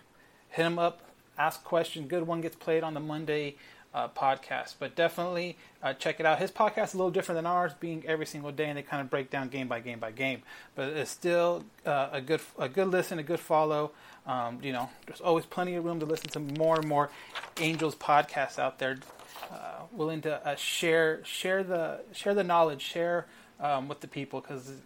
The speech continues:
if you're like me, you know, a lot of times driving home from work, driving to work, I'll throw in a podcast and, and listen to it on the commute. And depending on where you work and how far the drive is, or even, you know, living in Southern California, how the traffic goes,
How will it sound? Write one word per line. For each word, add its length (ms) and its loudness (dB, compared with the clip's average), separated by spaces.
if 160 -12
you're 120 4
like 180 4
me, 420 -8
you 140 -6
know, 320 -4
a 20 -14
lot 140 6
of 60 0
times 320 -6
driving 320 2
home 120 -2
from 220 -8
work, 300 0
driving 240 2
to 180 0
work, 460 2
I'll 80 0
throw 260 0
in 80 0
a 40 -2
podcast 680 6
and, 100 -8
and 220 -4
listen 260 -6
to 140 -8
it 20 -2
on 120 -2
the 80 -6
commute. 500 -2
And 260 -2
depending 340 -6
on 240 -2
where 140 4
you 160 0
work 260 0
and 80 -6
how 120 0
far 240 2
the 60 -2
drive 300 4
is, 100 0
or 120 -2
even, 280 -4
you 100 -2
know, 240 -4
living 240 2
in 80 -2
Southern 200 -4
California, 360 0
how 80 0
the 80 -4
traffic 380 0
goes, 240 -4